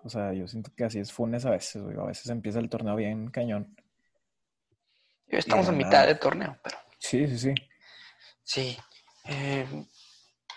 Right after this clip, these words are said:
Speaker 2: Plátano hoy demuestra que sí tiene con ese golazo. O sea, si dijeras tú, mete un gol, sí, nada más empujarla, pues bueno, pero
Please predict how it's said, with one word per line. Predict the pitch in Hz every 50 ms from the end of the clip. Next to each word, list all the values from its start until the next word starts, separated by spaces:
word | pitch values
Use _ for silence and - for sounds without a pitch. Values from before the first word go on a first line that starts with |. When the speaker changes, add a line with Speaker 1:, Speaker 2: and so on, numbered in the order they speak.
| - _ _ _ _
Speaker 2:
Plátano | - 180 175 - - - 160 160 165 165 151
hoy | 151 151 151 156 151 147
demuestra | 147 156 156 151 147 147 - - - - 160
que | - -
sí | 147 - - 151 147 - _ -
tiene | - 139 143 143 151 156 160 175 175 170 170 - - - - _ _ _ _ _ _ _ _ _ _ _ _ _
con | - 147 147
ese | 151 143 - 196
golazo. | 185 180 160 147 151 151 151 - - 226 269 262 202
O |
sea, | 175 165 165
si | 175 190 185 190 - - - - - - - - _
dijeras | - 185 208 220 247 226
tú, | - 262 226
mete | 190 185 196 220 -
un | 226 220 214 196
gol, | 190 190 196 202 202 202 202 196 180 147 - - - - - _ - - - _ _ _ _ _ - - - _ _ _ _ _ _ _ _ _ _ _
sí, | _ - - - 135 135 135 123 120 110 107
nada | 127 127 131
más | 131 131 - 147
empujarla, | 151 139 139 131 - 120 120 123 127 135 139 -
pues | - 127 123 127
bueno, | 104 110 120 127 123 - - -
pero | 123 - - -